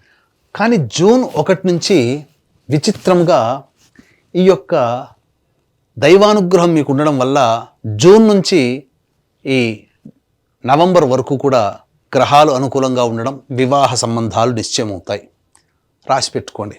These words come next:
ఖచ్చితంగా వివాహ ప్రయత్నాలు ఖచ్చితంగా మీకు శుభంగా కార్డు అనేటువంటిది పడుతుంది. ఇక దాంపత్య సమస్యలు, ముఖ్యంగా దంపతుల మధ్య పొరపచ్చాలు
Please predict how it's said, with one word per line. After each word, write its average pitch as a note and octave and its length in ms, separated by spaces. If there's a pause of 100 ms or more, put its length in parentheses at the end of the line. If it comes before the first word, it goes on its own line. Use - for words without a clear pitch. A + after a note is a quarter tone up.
(300)
ఖచ్చితంగా D3 440
వివాహ C3+ 400
ప్రయత్నాలు C#3+ 580 (440)
ఖచ్చితంగా C3+ 540
మీకు B2 300 (600)
శుభంగా D3 540 (180)
కార్డు B2 240
అనేటువంటిది A#2+ 400
పడుతుంది. G#2 440 (1120)
ఇక F#3 100 (460)
దాంపత్య E3+ 460 (100)
సమస్యలు, A#2+ 440 (380)
ముఖ్యంగా E3 520 (1300)
దంపతుల E3+ 520
మధ్య C#3 260 (1000)
పొరపచ్చాలు C#3+ 600